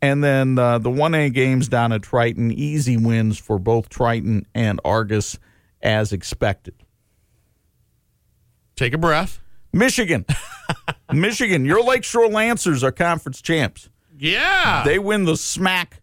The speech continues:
Speaker 1: West Division with a fifty-three twenty-seven trouncing of Portage Central.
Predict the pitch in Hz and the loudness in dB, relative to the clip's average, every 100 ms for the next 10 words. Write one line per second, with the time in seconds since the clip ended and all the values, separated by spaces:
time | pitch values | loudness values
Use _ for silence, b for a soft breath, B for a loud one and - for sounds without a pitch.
0 | _ - 156 175 - 151 143 175 165 143 | _ -2 0 0 -2 -4 0 2 2 0
1 | 127 123 123 127 123 127 - 180 160 143 | 2 2 2 2 0 0 -2 -2 -2 -2
2 | 151 151 139 156 156 131 151 127 120 107 | 0 0 0 0 0 0 0 0 -2 -4
3 | - 151 160 - 135 110 101 147 123 98 | -2 0 0 -2 -2 -2 0 0 0 -4
4 | - 143 143 95 95 | -2 -2 0 -2 -6